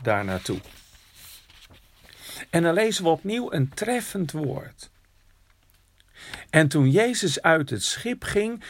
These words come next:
zag hij een grote menigte en was innerlijk met ontferming bewogen over hen. Want zij waren als schapen die geen herder hebben. En hij begon hun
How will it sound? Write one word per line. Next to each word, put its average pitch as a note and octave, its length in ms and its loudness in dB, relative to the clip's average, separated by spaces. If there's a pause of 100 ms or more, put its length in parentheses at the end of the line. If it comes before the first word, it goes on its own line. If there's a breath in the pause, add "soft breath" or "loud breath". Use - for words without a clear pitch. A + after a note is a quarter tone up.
zag - 300 4
hij B2 220 2
een G2 80 -6
grote F3+ 540 2
menigte G3 760 -2 (240 loud breath)
en D#3+ 260 2
was B2+ 300 4 (300 soft breath)
innerlijk G#3 680 0
met D3 300 4
ontferming E3 1040 -2
bewogen D#3+ 680 0
over G2 440 -8
hen. F2+ 300 -10 (680)
Want C#3+ 240 2
zij C3 160 2
waren B2+ 400 4
als G2+ 280 0
schapen F3+ 680 0 (360 loud breath)
die C3+ 220 2
geen C3+ 300 2
herder A#2 400 4
hebben. F#2 480 -4 (1120)
En C#3+ 160 6
hij C3 180 4
begon A#2+ 360 0
hun A2 280 -4